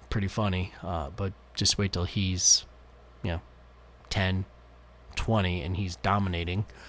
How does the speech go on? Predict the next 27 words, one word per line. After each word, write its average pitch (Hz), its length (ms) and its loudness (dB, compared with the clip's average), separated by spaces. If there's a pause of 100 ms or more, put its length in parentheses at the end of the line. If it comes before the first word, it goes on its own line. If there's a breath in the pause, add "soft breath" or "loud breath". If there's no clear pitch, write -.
(2750 loud breath)
But 139 240 8 (280)
we've 147 240 8
all 165 180 12
heard 151 220 8
the 123 80 6
phrase, 117 540 4 (140)
"If 110 200 -2
you 110 140 4
grow 110 400 2 (180)
a 110 60 -2
little 110 260 2
bit 104 220 0
each 104 240 2
day, 101 340 2 (380 loud breath)
the 107 140 -2
life 101 260 0
you'll 101 140 2
have 92 300 2
is 90 340 2 (260)
unrecognizable." 92 1120 0
It's 117 180 0
the 107 60 2
same 131 300 8
theory 107 400 2
with 92 320 0
compounded 92 480 2
interest. - 680 -2